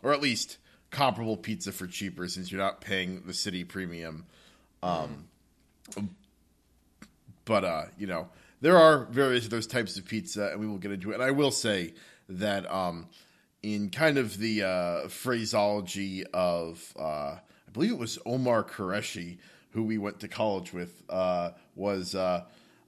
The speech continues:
Speaker 1: um, "At worst, pizza is crackers with ketchup, um, and even that's pretty good sometimes." So, like, you know, it's very hard to make a truly abominable pizza, in,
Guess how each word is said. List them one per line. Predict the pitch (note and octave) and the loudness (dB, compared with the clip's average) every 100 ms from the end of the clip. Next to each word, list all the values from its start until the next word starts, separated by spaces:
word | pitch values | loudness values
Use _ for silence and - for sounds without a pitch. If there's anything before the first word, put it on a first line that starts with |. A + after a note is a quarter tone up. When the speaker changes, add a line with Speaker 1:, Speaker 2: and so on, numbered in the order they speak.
| _ | _
Speaker 1:
um, | F2 F2 F2+ - | -4 -4 -6 -6
"At | C3 C3 A#2 | 0 0 0
worst, | B2 B2+ - - - _ _ - | -2 -2 -4 -12 -18 _ _ -6
pizza | C3 A#2+ B2 A#2 A2 - | -4 -2 2 2 2 -2
is | A2 G#2 G2 - | -2 0 -4 -8
crackers | - B2 A2 A2 G#2 F2+ G#2 | -2 0 0 -2 -4 -4 -8
with | G2+ - | -8 -8
ketchup, | - A2 - F#2 - - - - - - - | -6 -4 -2 -4 -6 -20 -20 -20 -20 -14 -2
um, | F#2+ F#2 F2+ | 0 0 -4
and | A2+ A#2+ | -4 -4
even | A2 G#2+ | -2 0
that's | G#2 G2 - | 2 0 -2
pretty | - A#2+ | -6 -4
good | G2+ G#2 F2+ | -2 -4 -4
sometimes." | - G2 F2 G2 D#2+ C#2 - - | -4 -4 -2 -2 -2 -4 -8 -8
So, | - A2+ | -4 -4
like, | G#2 G2+ F2+ F2+ - - - | -2 -2 -4 -8 -18 -20 -20
you | - G2+ | -8 -4
know, | F#2+ | -2
it's | B2+ A#2+ | -4 -6
very | B2 E3 C#3+ | 4 6 6
hard | C3 B2+ A2 | 4 2 2
to | |
make | G#2 G#2+ - | -2 -4 -2
a | A2 G#2 | -2 -2
truly | F2+ - C#3+ C3+ A2+ A2 | -4 -6 0 2 2 2
abominable | F#2+ F#2+ F#2 E2 E2+ D#2 D#2+ | 0 0 -2 -2 -6 -12 -14
pizza, | - F2 - C2+ | -12 -14 -12 -12
in, | C2+ | -12